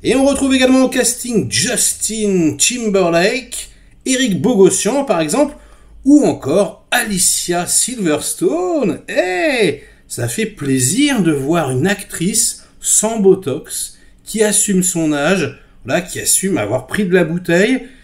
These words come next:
et voilà, et juste, bah, qui se montre au naturel et qui fait une super prestation.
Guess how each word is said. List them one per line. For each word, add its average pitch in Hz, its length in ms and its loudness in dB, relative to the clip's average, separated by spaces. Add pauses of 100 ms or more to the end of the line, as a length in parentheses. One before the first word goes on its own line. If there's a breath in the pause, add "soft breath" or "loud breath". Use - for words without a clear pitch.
(220 loud breath)
et 143 100 -4
voilà, 294 440 4
et 208 40 0
juste, 254 260 -2
bah, 226 80 -2
qui 214 160 -4
se - 160 0
montre 247 200 -4
au 240 80 -4
naturel 220 600 2
et 285 80 0
qui 202 140 -4
fait 233 160 -2
une 220 100 2
super 196 420 -2
prestation. - 540 -4